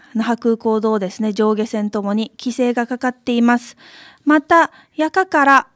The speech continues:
金にかけて、下りで工事が行われているようですね。その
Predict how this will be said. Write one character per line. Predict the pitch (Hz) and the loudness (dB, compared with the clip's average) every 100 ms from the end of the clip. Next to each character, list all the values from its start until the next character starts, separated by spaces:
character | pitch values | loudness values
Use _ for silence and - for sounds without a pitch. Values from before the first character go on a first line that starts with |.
| _ - | _ -6
金 | 302 302 277 | 2 6 6
に | 269 | 4
か | 262 | 0
け | 247 233 | -2 -2
て、 | 233 269 247 _ _ _ _ _ _ | 0 0 0 _ _ _ _ _ _
下 | - 285 285 | -2 2 2
り | 277 269 | 2 2
で | 285 - _ _ _ - | 0 -2 _ _ _ -4
工 | 359 381 | -2 0
事 | 370 | 0
が | 415 381 | -2 -2
行 | 262 | -2
わ | 226 208 | -2 -2
れ | 202 | -4
て | 196 | -4
い | 202 | -6
る | 190 | -4
よ | 180 175 | -6 -8
う | |
で | 165 | -10
す | - | -2
ね。 | 262 285 | 0 0
そ | 277 247 | -2 -4
の | 233 226 220 220 | -2 -2 -4 -4